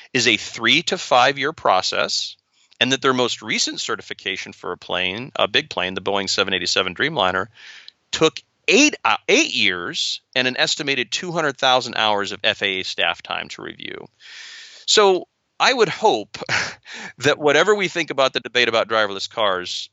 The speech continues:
is the right answer, that we would agree that waiting three to five years to get approval of these new technologies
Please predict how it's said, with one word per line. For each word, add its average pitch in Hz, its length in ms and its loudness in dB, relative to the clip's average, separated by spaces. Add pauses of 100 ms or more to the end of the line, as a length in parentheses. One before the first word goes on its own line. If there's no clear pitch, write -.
is 107 160 -8
the 104 240 -2
right 107 220 2
answer, 95 420 -4 (120)
that 107 180 -2 (260)
we 120 100 -6
would 123 200 -2
agree 143 480 0
that 123 200 -2
waiting 143 440 2
three - 320 0
to 196 80 4
five 147 340 4
years 110 460 0
to - 80 -10
get 120 160 0
approval 113 760 -6
of 98 100 -4
these 95 200 -6
new 101 100 -4
technologies 87 800 -6